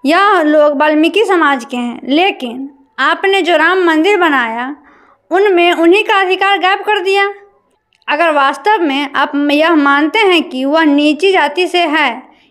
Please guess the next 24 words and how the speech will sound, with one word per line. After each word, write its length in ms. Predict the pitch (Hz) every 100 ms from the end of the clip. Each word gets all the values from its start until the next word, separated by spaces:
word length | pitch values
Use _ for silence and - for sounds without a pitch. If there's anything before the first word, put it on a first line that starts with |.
| -
या 80 | 294
किसी 360 | 302 349 370 427
भी 100 | 415
दलित 340 | 330 339 381
वर्ग 260 | 339 349 349 370 370
के 260 | 349 359 359
थे, 680 | 359 - - _ 339 330 262
तो 200 | 320 330
जितने 500 | 254 294 339 415 453
भी 140 | 359
राम 260 | 330 330 330
मंदिर 360 | 311 311 392 311
हैं, 140 | 254
उनका 300 | 294 311 349
मालिकाना 600 | 311 311 302 320 330 403 359
हक 260 | 277 302 - - - _ -
उनके 320 | 330 339 392
जाति 300 | 339 330 381
वालों 300 | 349 359 415
को 120 | 415
दे 140 | 370
देना 240 | 370 370 370
चाहिए 360 | 349 359 349 339
था। 300 | 311 320